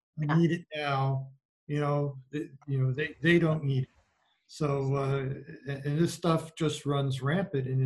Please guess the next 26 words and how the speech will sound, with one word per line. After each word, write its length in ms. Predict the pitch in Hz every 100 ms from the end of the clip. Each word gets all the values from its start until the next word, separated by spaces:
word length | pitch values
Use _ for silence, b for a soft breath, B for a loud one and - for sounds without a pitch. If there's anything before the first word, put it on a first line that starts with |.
| 131 - _ _
it, 60 | 139
it 140 | 143
pulls 260 | 160 165 143
at 140 | 156 139
your 160 | 135
heartstrings 640 | 131 190 190 - 151 143 143
when 120 | 135
you 140 | 131 131
look 300 | 165 175 143
at 340 | 135 135 135 - _ _ 135
a 100 | 131
single 440 | - 160 165 156
little 240 | 156 156 175
old 140 | 180
lady 240 | 160 151 170
who 320 | 131 185 196
is 80 | 208
probably 400 | - 170 175 190
socially 520 | 190 185 180 - 185
isolated, 640 | 190 190 - 143 135 156 156 _ _ _
not 240 | 143 175 180
just 220 | 202 202
because 320 | 185 170 151
of 80 | 151
covid 340 | 156 143 143
nineteen, 640 | 131 131 131 240 185 131